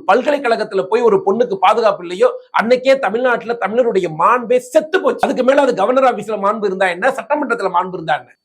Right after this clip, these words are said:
ஒவ்வொரு பெண்ணை பெத்தவனுக்கு தான் அந்த வலி என்ன தெரியும், அந்த வேதனை என்னன்னு தெரியும். ஒரு பெண்ணை பெத்தக்கூடிய அப்பங்க எங்க தான் என் பிள்ளைகளை அனுப்புவாங்க? உடனே அந்த பெண் மீது இருக்கக்கூடிய விமர்சனம், இந்த தமிழ்நாட்டில் இருக்கக்கூடிய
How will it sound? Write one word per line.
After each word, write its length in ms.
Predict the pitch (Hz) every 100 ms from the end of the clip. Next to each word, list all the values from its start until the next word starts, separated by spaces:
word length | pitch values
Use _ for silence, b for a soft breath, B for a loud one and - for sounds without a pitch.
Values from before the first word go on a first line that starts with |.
| _
ஒவ்வொரு 380 | 180 233 294 - -
பெண்ணை 280 | 254 294 294
பெத்தவனுக்கு 480 | 247 - 277 247 254
தான் 120 | 247
அந்த 100 | 202
வலி 180 | 233 262
என்ன 200 | 233 208
தெரியும், 300 | 202 190 240
அந்த 100 | 233
வேதனை 320 | 180 254 262 226
என்னன்னு 240 | 196 151
தெரியும். 180 | 131 _
ஒரு 160 | 185 185
பெண்ணை 280 | 226 285 294
பெத்தக்கூடிய 440 | 240 - 202 208
அப்பங்க 340 | 190 - 262 269
எங்க 220 | 208 262 254
தான் 160 | 208 254
என் 120 | 190
பிள்ளைகளை 280 | 202 220 196
அனுப்புவாங்க? 440 | 165 - 185 143 143 _ _ _ 175
உடனே 280 | 240 285 277 -
அந்த 200 | 190 156
பெண் 220 | 196 285 370
மீது 200 | 311 294
இருக்கக்கூடிய 360 | 247 208 202 190
விமர்சனம், 460 | 185 185 160 139
இந்த 140 | 143 156
தமிழ்நாட்டில் 520 | 185 247 247 240 196
இருக்கக்கூடிய 520 | 190 175 170 165 240